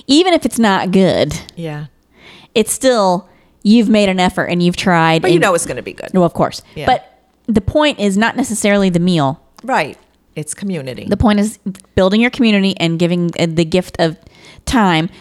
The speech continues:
Speaker 1: to sit and talk with someone and listen to 'em and share just a few
Speaker 2: Yeah.
Speaker 1: minutes of, "Hey, I'm a
Speaker 2: Yeah.
Speaker 1: person, you're a person.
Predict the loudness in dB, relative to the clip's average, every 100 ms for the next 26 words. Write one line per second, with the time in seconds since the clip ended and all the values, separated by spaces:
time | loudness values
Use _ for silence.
0 | -8 0 0 2 0 0 -6 -6 -4 2
1 | 2 2 -2 0 0 2 2 2 0 -6
2 | -4 0 0 0 0 0 0 0 0 0
3 | -2 -4 -4 -4 0 2 2 2 -2 -6
4 | _ _ _ _ _ -18 -18 _ -2 -2
5 | -2 -4 -4 0 0 2 0 0 0 0
6 | 2 0 -6 -14 -18 -8 0 0 0 0
7 | 0 0 0 0 -2 -2 0 0 0 -2